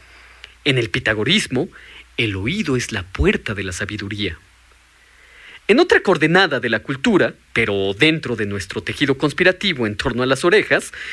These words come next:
en el profundísimo océano de la sabiduría hindú, hay un conjunto amplio de escritos muy breves para ser memorizados. Me refiero a las Upanishads.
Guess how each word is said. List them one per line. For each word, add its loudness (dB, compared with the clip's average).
en 4
el 4
profundísimo 4
océano 4
de -2
la 0
sabiduría 0
hindú, 2
hay 2
un 4
conjunto 4
amplio 2
de -4
escritos 0
muy 2
breves 4
para -2
ser -6
memorizados. -2
Me 0
refiero 4
a 6
las 0
Upanishads. -2